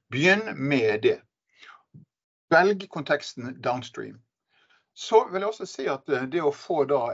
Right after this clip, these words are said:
et, et, et måleinstrument, à la det vi har laget i Norsk Innovasjonsindeks, til å måle systematisk effekten av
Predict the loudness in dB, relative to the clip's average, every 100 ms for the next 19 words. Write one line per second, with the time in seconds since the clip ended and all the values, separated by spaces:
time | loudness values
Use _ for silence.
0 | -6 -8 -10 -10 -10 -10 -4 -2 2 4
1 | 2 2 -4 -6 -8 -8 -8 -10 -2 0
2 | 4 4 4 2 2 2 0 -6 -8 -10
3 | -6 -6 -6 -10 -10 -10 -10 -12 -18 -20
4 | -2 2 4 4 4 4 6 8 8 6
5 | -2 -6 -6 -6 -4 0 0 0 -6 -6
6 | -10 -18 _ -4 -4 -4 -8 -8 -14 -4
7 | -4 4 4 4